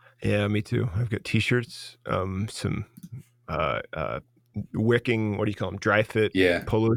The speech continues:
Speaker 1: shirts, and just some shorts.
Speaker 2: Some golf shirts.
Speaker 1: Yeah. Uh, yeah, I've got golf shorts,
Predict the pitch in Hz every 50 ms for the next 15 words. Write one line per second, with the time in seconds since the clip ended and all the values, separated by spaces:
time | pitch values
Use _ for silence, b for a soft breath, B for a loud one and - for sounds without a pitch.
0 | - - - 110 110 113 - - - - - - 95 92 76 80 80 - - -
1 | - 92 92 - - 98 98 95 - - - - - - - - - - - -
2 | - - - 95 - - 92 92 87 85 117 - 139 - - B B B B B
3 | B B B 151 98 101 98 107 107 101 - - - - 143 92 90 - 98 98
4 | - - - 90 87 - - -